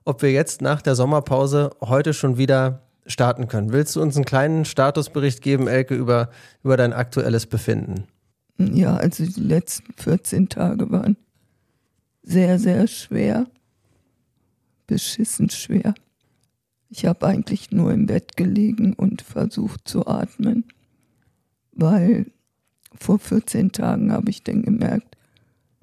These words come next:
Speaker 2: mir geht's sehr schlecht, ich hab mehr Cortison genommen, aber das Cortison hat nicht angeschlagen. Und dann kriegte ich natürlich Panikattacken,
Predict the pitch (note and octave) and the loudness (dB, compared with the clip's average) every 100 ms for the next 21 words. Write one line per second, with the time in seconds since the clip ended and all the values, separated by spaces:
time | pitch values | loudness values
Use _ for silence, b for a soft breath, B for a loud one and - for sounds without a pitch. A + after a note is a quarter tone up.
0 | - - F3 E3+ F3+ - - F#3+ - - | -6 0 2 2 -2 -2 -2 -2 -4 -4
1 | A3 F#3 - - - - F3 - - - | 0 0 -2 -10 -10 -6 -6 0 -2 -2
2 | - - - - A3 - A3 B3+ A#3+ B3 | -4 -6 -4 -6 -4 0 2 2 0 0
3 | C4+ C4+ - _ _ _ _ _ - F#3 | -2 -4 -8 _ _ _ _ _ 0 2
4 | G3 - - G#3+ - G#3+ G#3 G#3 A3+ A3 | 0 -2 -4 -4 0 0 2 4 4 2
5 | - G#3 - - A3 B3+ A3 - - - | 0 -2 0 0 4 4 2 -4 -10 -6
6 | G#3 G#3 - _ _ _ _ _ _ _ | -2 -4 -6 _ _ _ _ _ _ _
7 | _ _ - - - - A3 - A3+ - | _ _ -2 -2 -2 -2 -4 -2 -4 0
8 | F#3 - G3+ G#3 A3 - - - - A3+ | -2 0 -2 -2 -4 -6 -2 0 2 0
9 | - G#3+ - - A#3 - A3 A3 | -2 -6 -6 -8 -8 -2 0 0